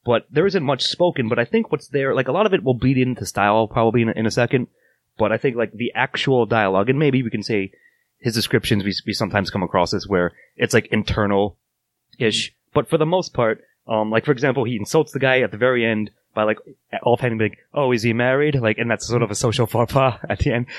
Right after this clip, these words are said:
And, like, the very last line is the narrator going, "Hmm, well, then his calculations were correct," <laughs> like, and then walks away. So I think, like, it fits, even though there's not much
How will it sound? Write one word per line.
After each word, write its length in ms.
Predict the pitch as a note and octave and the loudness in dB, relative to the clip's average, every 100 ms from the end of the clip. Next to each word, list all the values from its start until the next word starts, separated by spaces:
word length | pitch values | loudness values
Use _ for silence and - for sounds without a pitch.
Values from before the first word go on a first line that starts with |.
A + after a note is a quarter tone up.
| - - | -18 -4
And, 120 | C3 | 0
like, 120 | B2+ A2+ | 2 2
the 80 | |
very 240 | A#2 E3 D#3+ | 2 2 4
last 240 | B2 A#2 | 2 2
line 180 | B2 A#2 | 0 0
is 180 | G#2+ - - | -2 -6 -12
the 100 | - | -4
narrator 300 | A2+ A2 G#2+ | 0 0 0
going, 200 | A2 G#2 _ _ - | -2 -4 _ _ -12
"Hmm, 260 | A#2 G#2 F2+ | -8 -6 -2
well, 120 | G#2+ | 0
then 100 | G#2+ | 0
his 80 | G2+ | -2
calculations 500 | B2 A2 C#3+ A#2 F#2 | -4 -2 -4 -6 -6
were 80 | G2 | -8
correct," 380 | - - - G#2 | -6 -8 -6 -4
<laughs> 40 | |
like, 140 | G2+ - E3 C#3+ | -2 -2 -2 -2
and 140 | D#3+ B2 | -2 -2
then 120 | A#2+ | 0
walks 240 | A#2 A2+ | 0 2
away. 280 | C#3+ B2+ F#2+ - - - _ - _ - | 2 2 2 -4 -20 -20 _ -20 _ -4
So 140 | F3 | 0
I 40 | G#3+ | 2
think, 220 | D4+ A#3+ | 2 2
like, 160 | G3+ | 2
it 220 | F#3 - - | 0 -2 0
fits, 280 | F3+ - G3 | 0 0 -2
even 180 | G3+ | -2
though 100 | F#3+ | 0
there's 160 | D#3 C3+ | 0 0
not 180 | C3+ - | 0 -2
much 360 | A2+ B2 A#2 | -2 0 0